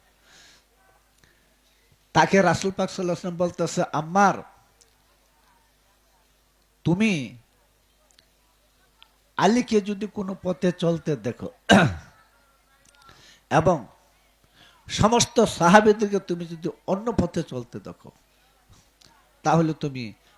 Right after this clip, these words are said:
আলীকে অনুসরণ করবে, আলীর পথে চলবে।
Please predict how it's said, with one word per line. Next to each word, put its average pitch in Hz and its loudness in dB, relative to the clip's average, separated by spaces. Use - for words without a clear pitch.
আলীকে 160 -4
অনুসরণ 107 -10
করবে, - -18
আলীর 190 2
পথে 143 -8
চলবে। 87 -16